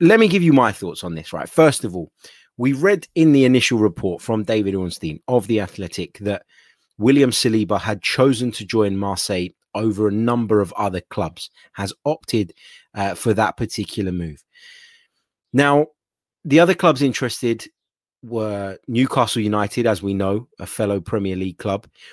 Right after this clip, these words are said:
We know there was interest from Lille in France.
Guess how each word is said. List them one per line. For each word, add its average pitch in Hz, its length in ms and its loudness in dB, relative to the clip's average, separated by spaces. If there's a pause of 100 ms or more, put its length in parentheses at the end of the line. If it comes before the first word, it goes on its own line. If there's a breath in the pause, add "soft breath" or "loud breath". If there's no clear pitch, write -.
(160 loud breath)
We 110 120 4
know 131 160 8
there 147 140 8
was 123 140 2
interest 120 340 -2
from 104 200 -2
Lille 107 440 4 (280)
in 95 160 -6
France. 98 540 -6